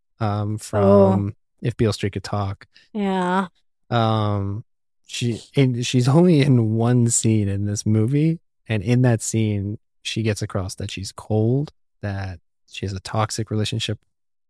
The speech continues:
Speaker 1: with her family, and that her, her beliefs close her off to the emotional needs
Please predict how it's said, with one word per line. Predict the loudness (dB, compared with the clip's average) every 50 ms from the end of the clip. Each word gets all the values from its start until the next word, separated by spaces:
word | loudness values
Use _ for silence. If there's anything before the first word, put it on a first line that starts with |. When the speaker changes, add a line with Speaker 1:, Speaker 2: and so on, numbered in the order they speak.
| _ -4
Speaker 1:
with | 0 0 0 0 -2 -10 -20 -16
her | -6 -2 -2 -2
family, | -2 -4 -4 -4 -4 -4 -4 -4 -4 -6 -6 -8 -10 _ _ _ _ _ _ _ _ _ _ _ _ -4
and | -2 0 2 2 2 2
that | 0 0 0 -2 -4 -6 _ _ _ _ _ _ _ _ _ _ -2
her, | 0 2 2 2 2 0 0 -2 -4 -8 _ _ _ _ _ _ _ _ _ _ _ _ _ _ _ _ _ _ _ _ _ _ _ -2
her | -2 0
beliefs | 2 2 2 4 4 4 4 4 2 0 -4
close | -10 -4 -2 0 0 2
her | 0 -2 -2 -2
off | -4 -4 -4 -8
to | -6 -6
the | -4 -4 -2
emotional | -4 -4 -6 -8 -8 -8 -8 -6
needs | -4 -4 -4 -4 -4 -6 -8 -8 -10 -12 -14 -14